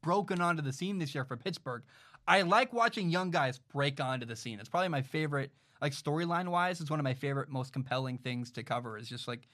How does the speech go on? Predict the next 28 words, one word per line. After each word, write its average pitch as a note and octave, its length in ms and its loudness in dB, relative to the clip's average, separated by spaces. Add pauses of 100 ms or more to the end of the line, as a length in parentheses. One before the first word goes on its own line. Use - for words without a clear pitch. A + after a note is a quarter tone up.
(340)
when D3+ 80 -2
you D3+ 80 2
watch E3 240 -2
a D#3 40 0
guy C3+ 320 2
who's B2 180 -4
been C3+ 140 -4
in C#3 80 0
the C3+ 40 0
N C3+ 80 0
F C3 80 -4
L C3+ 60 -2
for C3+ 120 -4
a B2+ 60 -2
year C3 160 -2
or - 40 -2
two A#2+ 280 -4
and A#2+ 100 -6
finally C3+ 300 0
pops, C#3 500 -2 (420)
oh, F#3 500 10
that's C#3+ 240 0
awesome. D3+ 480 4 (400)
Makes E3 180 -2
me E3 60 2
so, D#3+ 200 2
so C#3 140 2
happy. A#2+ 360 0